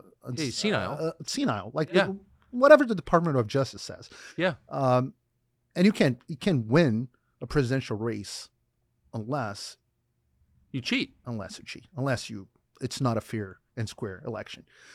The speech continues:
Speaker 1: So what I think is going on right now for the whole world is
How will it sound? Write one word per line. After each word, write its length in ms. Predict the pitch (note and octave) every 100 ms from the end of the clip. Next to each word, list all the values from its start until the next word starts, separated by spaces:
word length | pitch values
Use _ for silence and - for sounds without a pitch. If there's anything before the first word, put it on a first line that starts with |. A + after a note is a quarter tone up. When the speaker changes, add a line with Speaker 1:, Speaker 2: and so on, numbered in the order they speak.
| -
Speaker 1:
So 340 | - F#3 F3 - - _
what 240 | D#3+ D#3+ E3+
I 60 |
think 260 | F3 C#4+ C4
is 120 | G#3+
going 280 | - D#3+ C#3
on 160 | F3 E3
right 160 | A#2
now 160 | G#2+ G2
for 180 | - C3
the 80 | B2+
whole 180 | F3+ A#2
world 380 | F3+ A#2 G#2+ - _ _ _ _ _
is 600 | C#3+ C3 B2 B2 - -